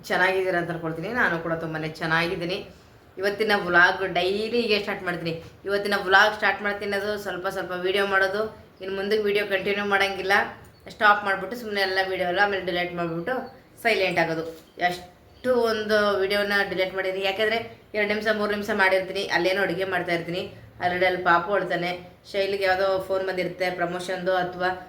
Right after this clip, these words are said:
ಆ, ಸ್ಯಾರಿದು ಏನೋ ಒಂದು ಬಂದಿರುತ್ತೆ, "ಮಮ್ಮಿ ಬನ್ನಿ" ಅಂತಾಳೆ. ಅಲ್ಲಿ ಅರ್ಧಂಬರ್ಧ ವಿಡಿಯೋ ಮಾಡಿರ್ತೀನಿ, ಅದು ಅಡುಗೆ ಆಗಿರುತ್ತೆ already. ಇನ್ನು ಮುಂದಕ್ಕೆ ಏನು ರಿಪೀಟ್ ಬಂದು ತೋರಿಸೋದು ಅನ್ನೋದಕ್ಕೋಸ್ಕರ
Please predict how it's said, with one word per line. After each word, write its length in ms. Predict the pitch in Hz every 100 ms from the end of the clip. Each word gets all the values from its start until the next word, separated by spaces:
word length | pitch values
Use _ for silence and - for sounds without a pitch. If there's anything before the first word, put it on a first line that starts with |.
| - -
ಆ, 240 | 175 165 165
ಸ್ಯಾರಿದು 540 | 165 - 180 180 175
ಏನೋ 380 | 165 170 175 196
ಒಂದು 120 | 196
ಬಂದಿರುತ್ತೆ, 400 | 180 175 175 185
"ಮಮ್ಮಿ 260 | 190 185 190
ಬನ್ನಿ" 280 | 190 185 185
ಅಂತಾಳೆ. 440 | 180 175 175 - - - -
ಅಲ್ಲಿ 160 | 175 180
ಅರ್ಧಂಬರ್ಧ 380 | 185 220 220 220
ವಿಡಿಯೋ 220 | 226 226
ಮಾಡಿರ್ತೀನಿ, 340 | 220 220 214 233
ಅದು 120 | 220
ಅಡುಗೆ 200 | 180 185
ಆಗಿರುತ್ತೆ 400 | 190 185 190 190
already. 220 | 185 190
ಇನ್ನು 240 | 196 190 196
ಮುಂದಕ್ಕೆ 320 | 214 214 214
ಏನು 240 | 208 196
ರಿಪೀಟ್ 420 | 180 180 175 -
ಬಂದು 380 | 185 175 175 170
ತೋರಿಸೋದು 400 | 180 175 175 170
ಅನ್ನೋದಕ್ಕೋಸ್ಕರ 500 | 165 165 165 165 180